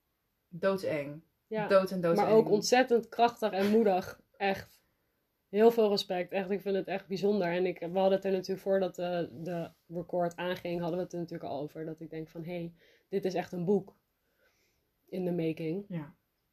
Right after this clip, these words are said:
Speaker 2: Heb je daar ideetjes over? Hoe, want jij hebt natuurlijk die blog, je bent al ontzettend lang aan het schrijven.
Speaker 1: Ja, klopt.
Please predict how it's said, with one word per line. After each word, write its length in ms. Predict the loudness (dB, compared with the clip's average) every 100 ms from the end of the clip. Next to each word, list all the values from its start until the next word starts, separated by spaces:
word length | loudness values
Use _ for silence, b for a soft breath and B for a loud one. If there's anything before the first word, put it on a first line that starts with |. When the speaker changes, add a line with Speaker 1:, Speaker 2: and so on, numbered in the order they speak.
| _ _ -10
Speaker 2:
Heb 140 | -4 2
je 100 | 4
daar 160 | 4
ideetjes 440 | 4 4 2 0 -4
over? 420 | -6 -8 -12 -12 _ _ _ _ _ -2
Hoe, 440 | 2 2 2 -2 -10 -20 _ _ _ _
want 200 | -8 -2
jij 200 | 2 4
hebt 140 | 2
natuurlijk 260 | -2 -8 -10
die 120 | -8
blog, 260 | -2 -4 -2
je 100 | -4
bent 200 | -4 -4
al 240 | -2 -2
ontzettend 400 | -4 -6 -6 -2
lang 180 | -2 -2
aan 120 | -4
het 100 | -6
schrijven. 500 | -6 -6 -6 -6 -8 -8
Speaker 1:
Ja, 140 | -10
klopt. 680 | -10 -10 -8 -10 -16 -20